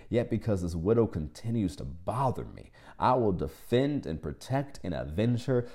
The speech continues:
lest she give me intolerable annoyance and wear me out by her continual coming, or at least she come and rail on me or assault me or strangle me." <laughs> Then the Lord said, "Listen to what the unjust says.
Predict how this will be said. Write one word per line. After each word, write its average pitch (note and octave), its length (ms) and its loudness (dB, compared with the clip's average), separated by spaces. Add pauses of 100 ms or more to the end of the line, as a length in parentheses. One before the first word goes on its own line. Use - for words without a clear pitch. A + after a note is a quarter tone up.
(120)
lest G#2 200 4
she A2+ 280 -2 (100)
give A2 240 4
me G#2+ 380 0
intolerable G2+ 840 0
annoyance F2+ 500 0
and E2 280 -2
wear B2 200 10
me D#2+ 240 0
out C#2 220 -4 (220)
by F2 100 6
her F2 160 2
continual F2+ 520 0
coming, D2 400 -6
or F2 140 2
at D#2+ 140 2
least G#2+ 240 2
she F2+ 160 -4
come F#2 340 -6
and D#2 240 -6
rail G2+ 220 4
on F2+ 240 0
me E2+ 100 -2
or D2 160 -4
assault G2 480 2
me F2 140 -2
or C#2+ 220 -4
strangle - 600 -2
me." - 100 -18 (340)
<laughs> - 340 -20
Then A2 220 4
the A2+ 100 6
Lord G#2+ 320 2
said, E2+ 400 0 (280)
"Listen C3 360 4
to B2 120 0
what G#2 180 4
the F2+ 140 2
unjust F2+ 540 0
says. - 400 -8